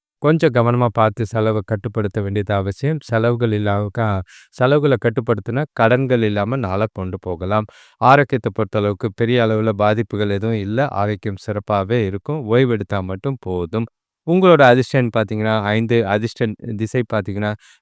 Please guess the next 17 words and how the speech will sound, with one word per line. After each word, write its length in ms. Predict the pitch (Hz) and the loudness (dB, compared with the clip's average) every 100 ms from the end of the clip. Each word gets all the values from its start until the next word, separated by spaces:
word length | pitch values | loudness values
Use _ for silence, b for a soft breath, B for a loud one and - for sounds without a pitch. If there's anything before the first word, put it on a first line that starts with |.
| - | -2
தென்கிழக்கு, 640 | 123 127 127 110 101 156 151 | 0 0 2 0 0 -2 -2
அதிர்ஷ்ட 380 | 113 123 - 123 | -2 -2 -2 -2
நிறம் 340 | 113 113 113 | -2 -2 -4
பார்த்தீங்கன்னா, 420 | 104 95 101 117 127 | -4 -6 -6 -6 -6
கிரே 200 | 95 104 | -2 -2
நிறமா 400 | 104 101 95 95 | -2 -4 -6 -6
இருக்கு. 380 | 95 92 101 147 147 B B B | -6 -6 -4 -2 -2 B B B
நாளை 360 | 113 120 147 135 | 2 4 6 4
வந்து 280 | 107 110 123 - | 2 0 -2 -2
பொறும்-, 420 | - 127 143 143 135 - - - | -4 -2 0 -2 -6 -12 -18 -8
ஆ, 80 | 120 107 107 | -4 -2 -2
உங்களுக்கு 480 | 110 147 160 147 139 | 0 2 2 2 0
சாதகமா 560 | - 110 123 135 131 113 | 2 2 2 2 -2 -2
இருந்தாலும், 560 | 104 120 127 113 104 156 B B - | -2 -2 0 0 0 -2 B B -6
புத்திசாலித்தனமா 920 | 131 - 185 160 123 104 113 107 117 110 | -4 0 0 4 4 2 0 0 -2 -2
கொண்டு 260 | 113 110 107 | -2 -2 0
போறதும், 420 | 107 101 120 | 0 2 0